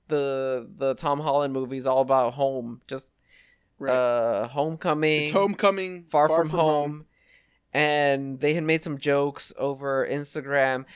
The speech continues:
Speaker 1: and, like, I didn't, I didn't necessarily want to bring it up because it, it felt like a little bit too much, like, pop culture talk. And, uh,
Speaker 2: That's
Speaker 1: breaking
Speaker 2: great.
Speaker 1: news.
Speaker 2: That's what people listen, this is what people listen to the show for.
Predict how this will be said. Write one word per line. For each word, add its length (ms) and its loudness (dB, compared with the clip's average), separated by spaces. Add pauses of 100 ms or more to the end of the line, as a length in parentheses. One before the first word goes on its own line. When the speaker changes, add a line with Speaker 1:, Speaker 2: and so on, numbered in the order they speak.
(160)
Speaker 1:
and, 140 2
like, 160 4
I 120 8
didn't, 240 2
I 140 8
didn't 300 0
necessarily 600 2
want 200 6
to 40 2
bring 220 2
it 100 2
up 140 6
because 260 0
it, 240 2
it 120 2
felt 200 4
like 160 4
a 60 2
little 220 4
bit 120 0
too 100 -2
much, 200 0
like, 240 2
pop 260 4
culture 340 -2
talk. 420 0 (420)
And, 340 0
uh, 180 4
Speaker 2:
That's 120 0
Speaker 1:
breaking 380 4
Speaker 2:
great. 100 6
Speaker 1:
news. 160 4
Speaker 2:
That's 160 8
what 100 4
people 200 2
listen, 240 -4 (180)
this 140 -8
is 100 -8
what 120 -6
people 180 -4
listen 160 0
to 60 0
the 80 0
show 220 8
for. 320 -6